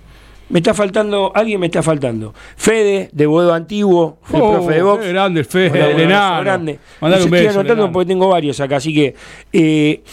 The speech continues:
Speaker 1: ¿cuál sería tu once idea-, ideal,
Speaker 2: Este,
Speaker 1: Leito?
Speaker 2: el ideal mío sería, eh, ponele López, eh, al arco, Herrera, Gatoni, Gonzalo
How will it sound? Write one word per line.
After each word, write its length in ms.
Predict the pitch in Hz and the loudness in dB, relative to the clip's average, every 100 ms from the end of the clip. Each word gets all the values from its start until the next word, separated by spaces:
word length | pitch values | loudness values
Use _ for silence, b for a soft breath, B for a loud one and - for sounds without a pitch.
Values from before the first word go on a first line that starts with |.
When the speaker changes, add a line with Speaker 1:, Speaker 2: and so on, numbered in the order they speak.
| B | B
Speaker 1:
¿cuál 160 | - 208 | -2 -2
sería 320 | 208 156 139 | -2 0 0
tu 100 | 127 | 0
once 220 | 131 123 123 | -2 -2 -2
idea-, 300 | 123 120 120 | 0 0 -2
ideal, 460 | 135 131 131 127 120 | 0 2 2 0 -2
Speaker 2:
Este, 140 | 117 | -2
Speaker 1:
Leito? 440 | 113 127 123 110 104 | 0 0 -2 -4 -4
Speaker 2:
el 180 | 160 170 | -2 0
ideal 300 | 190 220 302 | 2 2 2
mío 360 | 277 370 330 156 | 2 2 2 0
sería, 760 | - 147 151 147 135 127 113 - - - - _ - - - - | -2 -2 2 2 2 0 -2 -8 -20 -20 -20 _ -20 -20 -20 -6
eh, 640 | - 147 139 135 113 - 208 - - _ - - - - - - | 0 2 2 0 -4 -10 -16 -20 -20 _ -20 -20 -20 -20 -20 0
ponele 280 | 247 233 208 | 2 4 4
López, 540 | 262 240 240 233 _ _ _ _ 226 | 2 0 -10 -12 _ _ _ _ -12
eh, 160 | 160 165 | -8 -2
al 140 | 160 | 2
arco, 440 | 220 262 233 247 - - _ _ _ _ - - - _ b b b b b b | 2 0 -4 -6 -10 -20 _ _ _ _ -20 -20 -20 _ b b b b b b
Herrera, 680 | 175 175 220 254 226 202 202 - | 0 2 2 2 2 0 -8 -8
Gatoni, 720 | 151 151 160 226 240 226 - - - - - - - - - - - - - - - - - - - - - - - | -2 0 2 2 2 0 -4 -20 -20 -20 -20 -20 -20 -20 -20 -20 -20 -20 -20 -20 -20 -20 -20 -20 -20 -20 -20 -16 0
Gonzalo 840 | 147 160 - 214 214 214 220 | 4 4 4 2 2 0 -2